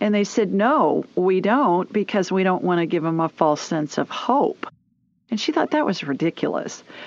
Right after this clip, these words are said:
So she spent the next year, and she interviewed people around the world from all walks of life, all different socioeconomic situations and education levels and countries. And she found,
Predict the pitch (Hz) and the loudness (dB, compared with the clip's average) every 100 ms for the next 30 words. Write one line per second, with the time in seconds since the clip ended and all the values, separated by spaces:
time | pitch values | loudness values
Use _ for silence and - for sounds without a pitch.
0 | - - 202 - 202 - 240 254 233 202 | -12 -2 -2 0 -2 2 0 2 2 0
1 | - - 202 185 165 160 - - - - | -2 -2 2 4 2 0 -6 -18 -10 -2
2 | 202 180 208 - 214 240 226 214 196 190 | -2 0 -2 0 0 2 2 2 2 2
3 | 185 - 214 214 190 170 160 170 190 202 | 0 -4 -4 0 2 2 2 2 2 2
4 | 175 170 160 156 170 - - 175 185 190 | 4 4 2 0 -4 -2 0 2 2 2
5 | 185 - 175 165 160 160 160 156 - 160 | 0 -2 -2 0 0 2 2 0 -4 -2
6 | 160 165 170 - 165 180 170 - - - | 2 2 0 -2 -2 -2 -2 -4 -12 -20
7 | _ - - 180 - 180 175 180 165 165 | _ -6 0 0 2 0 0 0 2 2
8 | 170 165 - _ _ - - 185 - 180 | 2 0 -4 _ _ -18 -6 -4 -2 2
9 | 165 165 - 175 165 165 170 156 156 175 | 2 2 0 0 0 0 0 0 0 0
10 | 156 190 180 - 175 165 165 156 160 151 | -2 0 0 0 -2 0 0 2 2 2
11 | 147 151 - - 220 202 - 190 170 165 | 0 -2 -8 -4 -2 0 0 0 2 0
12 | 160 - - - - - 202 - 214 - | -2 -12 -16 -14 -8 -2 -2 0 -2 0
13 | 247 254 | 2 2